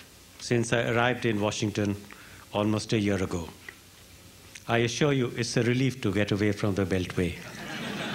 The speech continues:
That escape is made even more delightful by the opportunity to interact with this very distinguished audience.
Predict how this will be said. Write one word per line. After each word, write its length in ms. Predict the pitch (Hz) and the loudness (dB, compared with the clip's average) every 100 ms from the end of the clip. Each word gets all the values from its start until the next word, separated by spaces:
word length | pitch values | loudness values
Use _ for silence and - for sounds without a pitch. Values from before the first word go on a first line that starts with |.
| - - - - - - - - - - - - - - - - | -6 -6 -8 -10 -10 -10 -10 -12 -12 -12 -14 -14 -14 -16 -10 0
That 280 | 123 151 147 | 2 2 2
escape 460 | 139 - 147 151 | 0 2 2 2
is 340 | 123 113 - - | 0 0 -4 0
made 260 | 120 123 | 2 4
even 280 | 123 123 127 | 2 2 2
more 180 | 123 135 | 2 2
delightful 580 | 135 107 101 98 107 92 - - - | 2 2 0 0 -2 -4 -6 -10 0
by 140 | 107 | 2
the 160 | 104 113 | 2 0
opportunity 840 | 113 113 - - 120 120 120 131 | 0 -2 -6 -2 0 0 0 -2
to 200 | 135 - | -2 -2
interact 560 | 120 113 110 98 98 - - | 0 2 2 2 0 -6 -8
with 160 | 101 101 | -4 -2
this 180 | 101 - | -2 0
very 220 | 104 98 | -2 -2
distinguished 580 | 90 - 92 85 90 101 | -4 -6 -4 -4 -2 -2
audience. 480 | 98 87 82 - | -2 -2 -6 -12